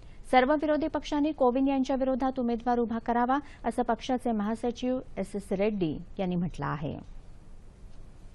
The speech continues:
"केवळ दलित उमेदवार म्हणून आपण कोविंद यांच्या नावाबद्दल नकारात्मक भूमिका घेऊ शकणार नाही,"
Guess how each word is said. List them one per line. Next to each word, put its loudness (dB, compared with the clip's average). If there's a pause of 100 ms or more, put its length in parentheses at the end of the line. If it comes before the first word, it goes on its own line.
(160)
"केवळ 6
दलित 4
उमेदवार 4
म्हणून 2
आपण 2
कोविंद 2
यांच्या 0
नावाबद्दल 0
नकारात्मक 0
भूमिका 0
घेऊ 0
शकणार -4
नाही," 0